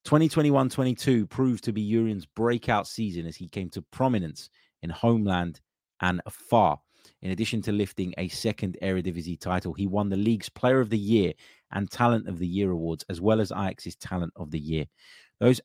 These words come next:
accolades also helped him claim the Curacao Player of the Year award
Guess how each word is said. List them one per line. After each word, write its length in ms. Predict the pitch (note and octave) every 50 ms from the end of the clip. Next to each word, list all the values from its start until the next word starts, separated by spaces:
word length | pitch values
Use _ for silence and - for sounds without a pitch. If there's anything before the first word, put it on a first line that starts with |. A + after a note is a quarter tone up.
| -
accolades 640 | C3 C#3+ C#3+ - - G#2+ G2 F2 F2 E2+ F2 - - -
also 360 | A#2+ B2 C3 A#2 - A2+ F#2 E2+
helped 260 | F2 E2+ E2 _ -
him 120 | D#2+ E2 -
claim 280 | - - F#2+ F2+ F2
the 120 | E2+ E2+ - - -
Curacao 500 | - C3 B2 A2 F#2+ - - F#2+ F2 E2
Player 340 | - - - G#2 G#2 G#2 G2+
of 80 | F#2+ -
the 100 | F#2+ F2+
Year 280 | E2+ G2 G2 F2+ E2+
award 280 | E2 E2 D#2 D#2 D2+